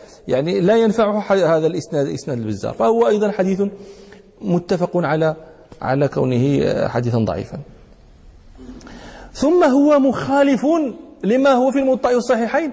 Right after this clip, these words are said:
من أن رسول الله صلى الله عليه وسلم كان هو الإمام وكان أبو بكر مأموما. وهذه القصة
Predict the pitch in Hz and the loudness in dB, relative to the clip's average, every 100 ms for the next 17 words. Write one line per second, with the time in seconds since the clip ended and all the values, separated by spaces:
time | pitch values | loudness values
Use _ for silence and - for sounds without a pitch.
0 | - - - - 226 226 254 240 233 220 | -10 -20 -8 0 2 4 2 4 2 2
1 | 233 214 214 220 202 202 202 190 190 254 | 2 2 4 4 4 2 0 2 0 0
2 | 240 240 269 254 254 247 226 226 240 240 | -4 2 2 2 0 0 0 0 0 -4
3 | - - - 180 233 262 262 247 254 247 | -20 -12 -4 0 2 4 4 0 0 -2
4 | 254 269 262 - - 240 247 320 311 156 | -2 -2 -4 -10 -6 0 2 2 2 -2
5 | 104 - - - - - _ _ _ _ | -8 -18 -20 -20 -20 -20 _ _ _ _
6 | _ _ _ - - - 233 330 330 285 | _ _ _ -20 -14 -2 2 4 2 2
7 | 226 208 - 170 | -2 -2 0 -2